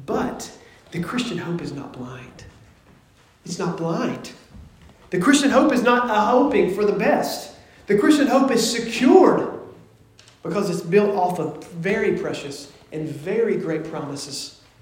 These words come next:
And it is namely that Jesus died and he rose again. And he ascended to the right hand of God. And he's gonna come again one day. So Jesus knows what will happen.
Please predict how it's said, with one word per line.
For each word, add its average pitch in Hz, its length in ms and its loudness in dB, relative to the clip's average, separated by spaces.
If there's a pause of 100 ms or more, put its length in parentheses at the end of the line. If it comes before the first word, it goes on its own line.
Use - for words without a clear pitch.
(400)
And 165 100 -2
it 165 80 0
is 160 140 -2
namely 185 400 -2
that 117 180 -8
Jesus 175 460 -4
died 160 400 -6
and 143 100 -8
he 127 60 -10
rose 135 320 -12
again. - 260 -16 (720)
And 156 80 -6
he 139 100 -6
ascended 175 460 -2
to 165 100 -6
the 143 80 -6
right 143 180 -4
hand 143 200 -10
of 139 40 -12
God. 127 220 -12
And - 600 -16
he's 143 100 -8
gonna 143 160 -6
come 143 180 -8
again 127 260 -8
one 113 120 -14
day. - 220 -18 (1080)
So 170 120 -4
Jesus 277 460 2
knows 247 240 4
what 202 140 2
will 170 80 2
happen. 202 600 -8